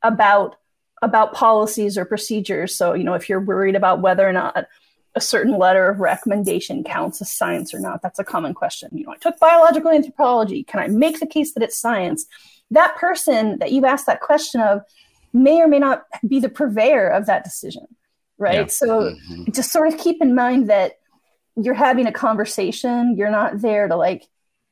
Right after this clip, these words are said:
Speaker 1: get pats on the head or to get definitive yeses and nos. Um,
Speaker 2: Yeah.
Speaker 1: it's much more about trying to get a pulse on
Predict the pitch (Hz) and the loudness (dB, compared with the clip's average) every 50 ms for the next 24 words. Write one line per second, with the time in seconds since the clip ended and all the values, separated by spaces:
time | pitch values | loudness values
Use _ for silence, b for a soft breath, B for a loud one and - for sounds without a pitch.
0 | 220 196 226 208 208 - - - 226 - - - - 226 208 214 - - 233 226 | -4 -2 -2 -2 -4 -4 -2 -2 -2 -2 -2 -4 -4 -4 -2 -2 -2 -2 0 0
1 | 190 190 - 190 190 180 233 190 - 208 190 185 - - _ _ _ _ 214 214 | 0 0 0 -2 -4 -6 -6 -6 -4 -2 -2 -2 -4 -6 _ _ _ _ -8 -8
2 | - - 202 202 196 180 175 170 175 - - - - - 185 185 185 156 - - | -6 -6 -4 -4 -2 -4 -4 -6 -6 -6 -8 -8 -6 -8 -8 -8 -6 -8 -8 -8
3 | - - - - - - - - _ _ _ _ _ _ _ _ 190 175 165 151 | -10 -12 -14 -14 -14 -16 -18 -18 _ _ _ _ _ _ _ _ -8 -6 -4 -4
4 | - - - - 240 233 247 254 254 - 269 240 240 240 233 226 208 208 202 190 | -6 -6 -2 0 2 2 2 0 0 0 0 0 2 2 0 2 2 4 4 4
5 | 185 - - b b b b _ - - 208 208 202 190 196 202 196 196 - - | 2 2 0 b b b b _ -6 -2 -2 -2 -2 -2 -2 -2 -2 -4 -4 -10
6 | - - 214 190 196 190 - - 185 175 165 160 175 180 190 | -4 -2 -2 -2 -2 -4 -4 -4 -4 -4 -2 -4 -4 -6 -8